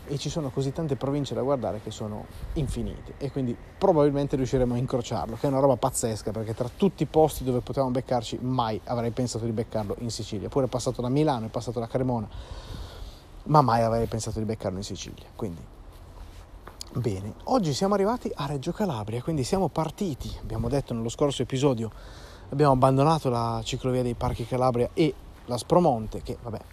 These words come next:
ci torneremo, ci torneremo per farla completamente, chi lo sa quando, però, eh, vogliamo avere un'opinione completa di questa ciclovia, farla in maniera autentica, farla magari andando a cercare delle strade secondarie alla ciclovia, perché sarebbe veramente molto bello.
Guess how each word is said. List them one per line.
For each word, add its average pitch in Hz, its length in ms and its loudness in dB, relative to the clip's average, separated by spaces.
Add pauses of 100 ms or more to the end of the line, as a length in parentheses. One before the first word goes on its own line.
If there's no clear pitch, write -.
(100)
ci - 180 4
torneremo, 117 560 0
ci 139 120 -6
torneremo 156 420 0
per 131 180 -2
farla 135 240 -2
completamente, 135 760 -2
chi 135 120 -6
lo 135 120 -2
sa 160 160 -2
quando, 120 400 0
però, 135 240 0 (640)
eh, 123 560 0
vogliamo 143 280 4
avere 139 380 2
un'opinione 143 1400 0
completa 135 640 0
di 120 100 -2
questa 123 220 -2
ciclovia, 135 560 -2
farla 123 520 -2 (480)
in 131 140 0
maniera 131 320 2
autentica, 135 580 0
farla 156 300 0
magari 135 320 0
andando 135 260 0
a 117 40 -6
cercare 156 340 2
delle 113 180 0
strade 131 360 0
secondarie 139 640 0
alla 120 140 0
ciclovia, 123 440 -2
perché - 360 -8
sarebbe 117 320 -2
veramente 117 420 -2
molto 113 260 0
bello. 117 360 0